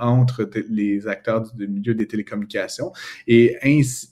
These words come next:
indirectement, là, puis c'est écrit quasiment explicitement dans, dans le, dans le communiqué, euh,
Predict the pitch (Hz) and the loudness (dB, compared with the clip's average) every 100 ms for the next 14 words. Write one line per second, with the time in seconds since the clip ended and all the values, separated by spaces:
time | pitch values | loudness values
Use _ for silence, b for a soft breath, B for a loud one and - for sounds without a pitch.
0 | 117 127 131 143 151 - 113 110 151 170 | 0 2 4 2 2 2 2 2 0 0
1 | 135 123 117 107 - - 107 101 110 - | -2 -2 -4 -4 -6 -12 -14 -14 -18 -6
2 | 131 123 110 - 107 - 120 123 110 101 | 0 0 0 -4 -10 -4 0 0 0 -4
3 | - - - 123 123 127 117 98 110 104 | -8 -12 -10 -4 2 4 4 2 -4 -2
4 | 95 101 127 113 113 107 104 - 156 156 | -2 -4 -14 -8 -2 -2 0 2 2 2
5 | B B B 110 101 104 | B B B -2 0 0